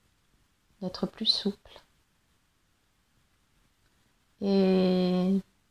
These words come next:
nous sommes vraiment dans cette période des choix, du discernement.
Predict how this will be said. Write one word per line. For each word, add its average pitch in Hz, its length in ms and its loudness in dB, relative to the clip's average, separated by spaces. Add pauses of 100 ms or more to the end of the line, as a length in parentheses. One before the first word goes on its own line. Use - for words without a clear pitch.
(1700)
nous 254 60 -12
sommes 285 260 0
vraiment 196 960 2 (180)
dans 190 480 -2
cette - 240 -12
période 190 440 -4
des 208 80 -6
choix, 214 300 -10 (4000)
du 185 100 -12
discernement. 214 760 2